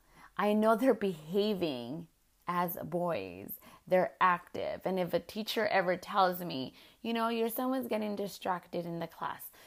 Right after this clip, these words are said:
Uh, your son was playing a little bit rough outside." Okay, I get it. I'm gonna correct it, right? But that's just a reminder that it's a boy style behavior. That's his way of being. Yet, anytime things that come up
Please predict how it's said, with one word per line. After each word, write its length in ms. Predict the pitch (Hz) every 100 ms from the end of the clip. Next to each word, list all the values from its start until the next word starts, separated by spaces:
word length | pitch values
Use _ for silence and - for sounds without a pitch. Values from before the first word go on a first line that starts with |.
| - - -
Uh, 600 | 185 180 180 175 165 165 - - -
your 120 | 220
son 300 | - 226 226
was 160 | 240 233
playing 320 | - 214 214
a 120 | 190
little 300 | 185 185 185
bit 240 | 185 175
rough 300 | 165 156 -
outside." 420 | - - - - -
Okay, 260 | 180 180 -
I 120 | 165
get 200 | 170 175
it. 80 | 147
I'm 120 | 143
gonna 160 | 151 165
correct 500 | - 165 160 160 -
it, 160 | - -
right? 320 | - 143 196 - - -
But 140 | 202 202
that's 240 | 214 214
just 200 | 240 226
a 80 | 233
reminder 720 | 220 190 175 175 165 165 - -
that 140 | 170
it's 240 | 165 - - -
a 60 | 175
boy 640 | 160 175 170 170 170 170 _
style 400 | - 180 170 165
behavior. 720 | 170 165 180 180 147 107 107 - -
That's 300 | - 175 175
his 280 | - 214 190
way 340 | 175 160 160 -
of 200 | 160 170
being. 400 | 220 180 120 - - -
Yet, 400 | 165 196 170 -
anytime 920 | 180 190 220 233 - 254 247 175 151 - _ _ _
things 340 | 196 208 233 226
that 220 | 220 -
come 200 | 202 208
up 440 | - 220 160 151